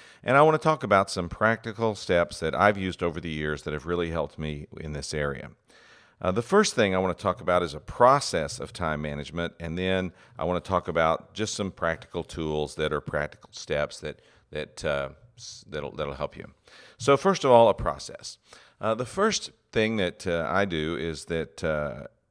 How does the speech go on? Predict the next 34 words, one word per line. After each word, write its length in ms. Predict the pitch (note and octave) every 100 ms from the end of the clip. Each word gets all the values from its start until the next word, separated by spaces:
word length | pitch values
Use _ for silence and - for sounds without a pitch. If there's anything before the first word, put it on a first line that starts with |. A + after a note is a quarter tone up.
| -
I've 180 | F#2 F2+
had 160 | A#2
to 80 | B2+
learn 260 | A#2 G#2+ A2
to 40 |
use 360 | F#2 D#2 D#2 -
various 440 | F2+ F#2 F2+ -
time 380 | - F2+ E2 E2
management 560 | D#2 D#2 C#2+ C#2 - -
tools. 560 | - E2 - - - - _ - - _ _
Uh, 220 | - D2+ -
and 120 | F2+
the 60 | G#2+
first 300 | - F3 -
one 100 | A2
of 80 | E2+
those 220 | F2+ F2
is 120 | E2+
a 60 | F2
monthly 380 | E2 D#2+ D#2+
calendar. 540 | D2+ D#2 C#2+ C2+ B1 - _ _ _ _ _ _ _ _ _ -
I 120 | G2
actually, 540 | G2+ G2 - F#2 E2 D#2
uh, 200 | D#2+ D#2 D2+ -
keep 220 | F#2+ -
my 140 | E2
calendar 480 | D#2+ F#2 F2 E2 D#2
electronically, 720 | C#2+ C#2 - F#2+ F#2+ F#2 F2+
as 140 | D2
probably 480 | - D2 C#2 C#2+ D2
most 260 | D2 D2 -
of 100 | C#2+
you 120 | F2+
do, 240 | F2 F#2+